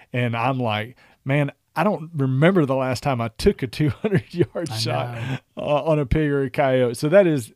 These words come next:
Speaker 1: I, we are kinda lucky in that regard though, as well.
Speaker 2: We,
Speaker 1: But
Speaker 2: we are.
Speaker 1: the, you know, this list of, of monoculars, we, Jason and I really, we struggled with this list more than I think we did the hog hunting,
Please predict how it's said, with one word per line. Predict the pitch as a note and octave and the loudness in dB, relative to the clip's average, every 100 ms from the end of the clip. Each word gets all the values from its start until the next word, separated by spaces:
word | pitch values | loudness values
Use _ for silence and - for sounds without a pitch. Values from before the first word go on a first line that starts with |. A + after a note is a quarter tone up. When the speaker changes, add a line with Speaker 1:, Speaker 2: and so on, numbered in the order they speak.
| - | -12
Speaker 1:
I, | B2+ C#3 | -10 -6
we | D3 D3+ | 0 2
are | C3 | 2
kinda | A#2 B2+ A2+ | 2 -2 -2
lucky | A#2+ A2+ A#2+ | -2 -2 -4
in | G#2+ | -6
that | G#2+ | -6
regard | G#2+ G#2+ G#2+ G#2+ | -10 -10 -10 -10
though, | A2 A2 - | -12 -14 -12
as | A2 G#2+ | -12 -8
well. | A2+ G#2+ | -6 -6
Speaker 2:
We, | A2 | -8
Speaker 1:
But | A2 - - - - | -10 -14 -20 -20 -20
Speaker 2:
we | C#3+ | -20
are. | - - | -18 -2
Speaker 1:
the, | C#3 G3 F3+ E3+ | 4 4 2 -6
you | F#3+ G3+ | 0 2
know, | G3 | 4
this | A#3 A3 E3+ | 2 0 4
list | F3 F3 - | 4 4 4
of, | D#3 B2 - - | 2 2 -6 -8
of | C3+ B2+ A2+ | -4 -4 -2
monoculars, | B2+ B2 A#2+ A#2+ C#3+ C3 B2+ - - _ _ _ _ _ - | -2 0 0 -2 -2 -2 -2 -4 -16 _ _ _ _ _ -10
we, | C3+ E3 D#3 | -2 -2 0
Jason | C#3 E3 G3 E3+ | 0 0 0 0
and | B2 | 0
I | |
really, | A2+ A2 A#2 C3 B2 A2+ - - _ _ _ _ _ _ D3+ | 0 0 2 2 2 -2 -8 -20 _ _ _ _ _ _ 2
we | D3 | 2
struggled | - D#3 D#3 C3 A2 | 4 4 6 4 2
with | A2+ | 0
this | B2+ A#2+ B2 | 0 0 0
list | A#2 G#2+ | -2 0
more | B2 B2 A#2+ | 0 2 2
than | A#2+ | 0
I | A2+ | -2
think | A#2+ A2+ | -2 -2
we | A#2 | 0
did | A#2+ A2 | 0 0
the | G#2+ | 0
hog | A#2 A#2+ A#2+ - | 2 2 0 -2
hunting, | B2+ A#2+ A2+ A2+ | -2 -2 -4 -8